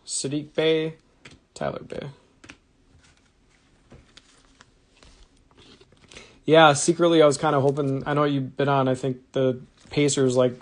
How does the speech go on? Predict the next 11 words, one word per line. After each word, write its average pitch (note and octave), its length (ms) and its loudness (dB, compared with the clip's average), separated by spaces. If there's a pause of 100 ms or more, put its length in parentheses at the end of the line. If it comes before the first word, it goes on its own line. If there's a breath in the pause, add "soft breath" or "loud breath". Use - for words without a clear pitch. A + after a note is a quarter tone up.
(160)
with C3+ 240 -8
one C3 140 -2
second C3 360 -2
to C#3+ 100 -4
go D3+ 220 -2
to C#3 100 0
get B2+ 220 -2
the B2 180 -2
four B2+ 220 -4
dollar B2 320 -2
minimum. D3 480 -4